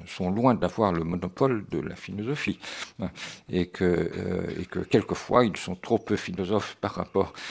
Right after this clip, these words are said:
à, euh, au, au, à, enfin, dans, dans, dans, dans leur production, mais ça c'est une autre, c'est une autre, une autre question.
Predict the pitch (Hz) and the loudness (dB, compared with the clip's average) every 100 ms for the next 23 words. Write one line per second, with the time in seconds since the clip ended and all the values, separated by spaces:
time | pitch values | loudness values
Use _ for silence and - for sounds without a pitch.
0 | - - 82 104 95 62 92 90 90 - | -14 -8 2 4 4 2 0 0 0 -2
1 | 92 98 - 92 87 92 95 90 - - | -2 -2 -2 -2 -4 -6 -10 -12 -14 -16
2 | - - 76 - - - - - - 85 | -14 -10 -8 -8 -10 -12 -14 -14 -14 -16
3 | 76 78 85 76 - 87 90 92 87 82 | -16 -16 -16 -16 -12 -8 -4 -2 -2 -2
4 | 87 90 92 92 71 - 87 - - 95 | -4 -4 -4 -6 -6 -6 -4 -6 -4 -2
5 | 87 - 143 139 - - - 95 113 - | -2 0 2 2 -2 -10 -4 4 4 4
6 | 110 107 107 107 92 90 85 - 92 95 | 0 4 4 4 4 4 0 -4 -6 -4
7 | 92 87 - - - - 113 117 95 90 | -4 -4 -4 -4 -4 -8 -12 -8 -6 -6
8 | - - - - - | -6 -8 -8 -10 -12